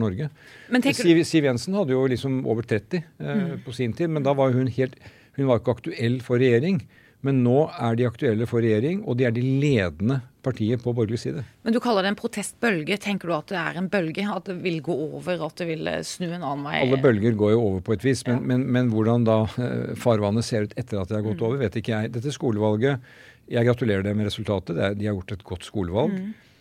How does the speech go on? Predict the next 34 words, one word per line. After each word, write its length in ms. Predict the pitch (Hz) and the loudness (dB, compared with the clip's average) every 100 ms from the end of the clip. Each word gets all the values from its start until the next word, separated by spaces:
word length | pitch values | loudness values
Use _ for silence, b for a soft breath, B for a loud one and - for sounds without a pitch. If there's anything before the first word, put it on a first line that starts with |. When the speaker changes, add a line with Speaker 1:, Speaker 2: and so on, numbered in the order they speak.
| - | -10
Speaker 1:
Men 100 | 120 117 | -2 4
det 60 | 123 | 6
er 60 | |
jo 60 | 151 | 6
da 180 | 131 135 - | 4 4 -2
første 560 | - 123 - 117 123 - | -4 -4 -2 2 2 0
og 380 | - 113 123 135 - - - | 0 2 2 0 -8 -14 -4
annen 300 | 117 101 107 | -2 0 -2
og 80 | 113 | -2
tredje 240 | 131 101 | -2 0
videregående 540 | 113 92 92 98 104 | 0 0 -2 -4 -4
som 100 | 104 | -2
har 60 | 107 | -4
stemt 260 | - 98 - | -2 -6 -2
her. 180 | 147 151 127 | -2 -2 -6
Speaker 2:
Mm. 200 | 208 165 | -8 -2
Speaker 1:
Halve 320 | 156 107 107 | 0 2 0
tredje 240 | 104 131 104 | -2 -4 -2
videregående 460 | 110 101 101 101 104 | -2 -2 -4 -4 -4
har 80 | |
stemmerett, 380 | - 98 95 123 | -4 -2 -2 -4
de 100 | 135 | -4
andre 240 | 117 98 123 | -4 -2 -2
er 260 | 104 107 | -2 -4
unge 200 | 139 104 | -4 -4
mennesker. 320 | 104 101 - 147 | -4 -6 -6 -4
Jeg 140 | 120 | -2
fikk 160 | 131 120 | -2 -6
resultater 480 | 107 117 110 - 117 | -6 -4 -6 -4 -4
i 40 | |
dag 200 | 113 104 | -4 -4
fra 220 | 104 117 107 b | 0 -2 -2 b
Barnas 440 | 104 107 104 123 135 | 0 2 4 2 2
Valg. 320 | 165 165 | 0 0